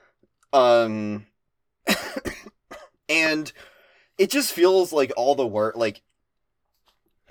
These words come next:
the, the Vriska who's just getting eviscerated here, uh,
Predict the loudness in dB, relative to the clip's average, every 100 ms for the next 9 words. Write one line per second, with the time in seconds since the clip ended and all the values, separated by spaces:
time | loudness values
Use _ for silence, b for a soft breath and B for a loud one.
0 | b b b 2 4 4 4 0 -2 -8
1 | _ _ _ -8 -6 0 0 0 0 0
2 | -4 -10 -14 -12 -2 -2 0 -4 -6 -8
3 | -8 -10 -10 -8 -8 -6 -4 -2 -2 -4
4 | -4 -2 0 -2 -4 -8 -6 -2 -2